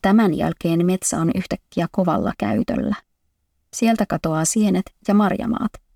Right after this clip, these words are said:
Rauha ja sen myötä monet vakituiset ja erityislaatuiset asukkaat jättävät saaren.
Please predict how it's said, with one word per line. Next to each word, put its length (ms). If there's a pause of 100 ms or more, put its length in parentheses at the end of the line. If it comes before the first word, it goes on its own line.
(720)
Rauha 460 (140)
ja 120
sen 160
myötä 300
monet 240 (100)
vakituiset 540 (240)
ja 120
erityislaatuiset 920
asukkaat 540
jättävät 460
saaren. 520